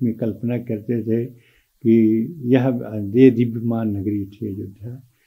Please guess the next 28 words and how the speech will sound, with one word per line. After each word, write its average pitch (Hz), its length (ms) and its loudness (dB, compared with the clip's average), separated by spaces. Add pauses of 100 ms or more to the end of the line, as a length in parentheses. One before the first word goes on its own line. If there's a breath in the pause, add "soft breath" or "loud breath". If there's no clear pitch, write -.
(280)
"अयोध्या 135 460 8
नाम 147 380 6
नगरी 135 360 4
तथा 131 480 -2
श्री 123 320 -2
लोक 123 280 2
वृषता 127 560 -2
मनुना 123 560 2
मानवेंद्र 131 560 2
या 117 260 -2
पुरी 110 300 -8
निमित्ता 104 480 -12
स्वयं।" 120 320 -10 (480 soft breath)
सारे 123 320 2
विश्व 127 400 -2
में 120 120 -2
प्रसिद्ध 123 420 -6
थी 127 260 -8
नगरी, 127 300 -2
मणिमाणिक 120 640 0
से - 140 -4
आच्छादित 113 600 -6
थी, 135 100 0
जिस - 320 -12
नगरी 120 240 0
को 110 180 -6
देख 120 280 -4
करके 135 340 0